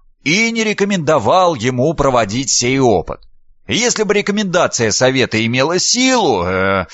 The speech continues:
обязательного решения, то мы бы не оказались сейчас в такой, э, малоприятной ситуации. Посему предлагаю уполномочить совет гильдии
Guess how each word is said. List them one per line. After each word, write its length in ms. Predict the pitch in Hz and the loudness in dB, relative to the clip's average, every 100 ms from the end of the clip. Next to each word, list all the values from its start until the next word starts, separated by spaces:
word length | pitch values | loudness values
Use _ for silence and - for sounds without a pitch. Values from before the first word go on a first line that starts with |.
| - - | -16 -12
обязательного 720 | - 107 123 160 - 135 139 | -6 -2 0 0 0 0 0
решения, 600 | 175 208 240 220 107 147 - _ _ | 0 0 2 0 -2 -8 -18 _ _
то 220 | - 240 240 | 0 2 4
мы 240 | 220 220 | 2 2
бы 120 | 226 | 2
не 100 | 226 | 2
оказались 760 | 226 214 196 160 139 185 214 180 | 2 2 2 2 2 2 2 0
сейчас 420 | 143 - 165 180 | -2 0 2 0
в 60 | - | 0
такой, 580 | 135 - 190 214 175 - - - - | -4 2 4 4 2 -2 -12 -20 -6
э, 420 | 110 123 123 120 104 - _ | -2 2 2 2 -2 -8 _
малоприятной 800 | 139 143 170 156 180 170 151 151 | -2 2 2 2 2 0 0 -2
ситуации. 840 | 120 175 226 185 104 - 87 73 - _ _ _ _ _ | -2 0 2 2 0 -2 -6 -12 -20 _ _ _ _ _
Посему 440 | 87 90 120 147 208 | -6 -2 0 0 0
предлагаю 920 | 220 226 214 151 175 208 202 - - - - | 0 0 2 2 2 4 2 0 -12 -20 -4
уполномочить 1160 | 104 151 190 202 202 214 214 214 156 - 180 | 0 2 2 2 4 2 4 4 2 -2 -6
совет 480 | - 110 117 127 92 | -4 -2 0 0 -2
гильдии 720 | 78 95 117 127 131 196 202 | -6 -4 -2 -2 -2 0 0